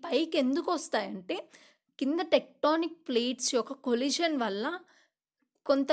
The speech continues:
ల్యాండ్ అనేది పైకి లిఫ్ట్ అవుతుందన్నమాట. దీని ఎగ్జాంపుల్ వచ్చేసి Colorado Plateau in the western United States and Tibetan Plateau. వీటికి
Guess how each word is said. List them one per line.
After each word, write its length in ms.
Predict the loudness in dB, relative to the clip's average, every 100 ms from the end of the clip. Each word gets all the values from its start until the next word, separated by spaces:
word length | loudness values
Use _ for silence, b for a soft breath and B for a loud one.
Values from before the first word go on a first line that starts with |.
| 2
ల్యాండ్ 360 | 4 4 4 2
అనేది 320 | 2 0 0 -2 -4 0
పైకి 420 | 2 2 0 -2 -2 -4 -6 -4
లిఫ్ట్ 240 | -2 4 4
అవుతుందన్నమాట. 680 | 2 -4 -8 -8 -10 -12 -14 -16 b b b b _ -10
దీని 300 | 0 2 2 0
ఎగ్జాంపుల్ 560 | 0 0 0 -2 -2 -2
వచ్చేసి 420 | -4 -4 -4 -4 -8 -14 b b _
Colorado 600 | 0 4 4 4 2 2 -2 0
Plateau 460 | 0 0 -4 -4 -4 -2
in 60 | -2
the 60 | 0
western 440 | 0 0 0 0 0
United 560 | 0 0 -2 -4 -4 -4
States 420 | -6 -4 -4 -4 -8 -2
and 100 | -2 0
Tibetan 380 | -4 -4 -4 -4 -4
Plateau. 420 | -10 -10 -12 -14 -14 b b b b -6
వీటికి 320 | -6 -6